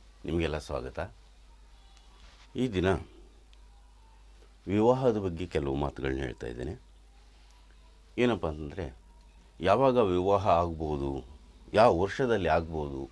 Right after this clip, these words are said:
ಅನ್ನುವಂಥದ್ದ-, ಅನ್ನುವಂಥ ವಿಚಾರಗಳು ಇರುತ್ತೆ. ಇದೇ ವಿಷಯವಾಗಿ ಈ ಹಿಂದೆ ಕೂಡ ಸಾಕಷ್ಟು ವಿಡಿಯೋಗಳನ್ನು ನಾನು ಹಾಕಿದ್ದೆ. ಈ ದಿನ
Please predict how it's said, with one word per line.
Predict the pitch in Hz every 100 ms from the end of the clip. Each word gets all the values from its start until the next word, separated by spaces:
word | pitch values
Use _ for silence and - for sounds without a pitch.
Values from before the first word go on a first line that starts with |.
| -
ಅನ್ನುವಂಥದ್ದ-, | 92 101 87 80 82 85 73 95 78 - - - - -
ಅನ್ನುವಂಥ | - 110 95 95 82 64 82 - -
ವಿಚಾರಗಳು | 101 123 92 80 80 - - -
ಇರುತ್ತೆ. | - 95 76 - 80 123 - - - - - - - - -
ಇದೇ | - 123 175
ವಿಷಯವಾಗಿ | 135 - 107 92 90 95 - - -
ಈ | 117 113
ಹಿಂದೆ | 98 120 123
ಕೂಡ | 107 90 90 85 -
ಸಾಕಷ್ಟು | 90 92 - - 67 - - - 87
ವಿಡಿಯೋಗಳನ್ನು | 92 92 82 80 73 71 - - - 76
ನಾನು | 76 67 62 60 - - - -
ಹಾಕಿದ್ದೆ. | 104 98 80 67 87 - - - - -
ಈ | 143 185
ದಿನ | 139